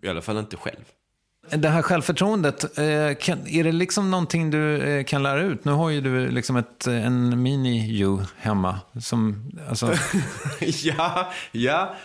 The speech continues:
Speaker 1: ja, eh, ja, han har gans-, han har väldigt gott självförtroende.
Speaker 2: Ja, vad kul.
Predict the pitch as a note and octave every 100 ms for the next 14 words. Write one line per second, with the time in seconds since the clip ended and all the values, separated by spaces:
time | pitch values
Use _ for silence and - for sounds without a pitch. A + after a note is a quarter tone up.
0 | - - B2 E3+ E3+ E3 D#3+ D#3 D#3 D#3
1 | D#3 - - G1+ - E3 F3 G#3+ D#3 D#3
2 | E3+ F3 F3+ - - A#3 A3 A3 F#3+ F3+
3 | F#3 G3+ A#3+ G#3+ G3 F#3 A3+ G3+ F#3+ F#3
4 | F3+ G#3+ F3+ - A2 - F#2+ - - _
5 | _ _ _ - C#3 D3 F3+ B2+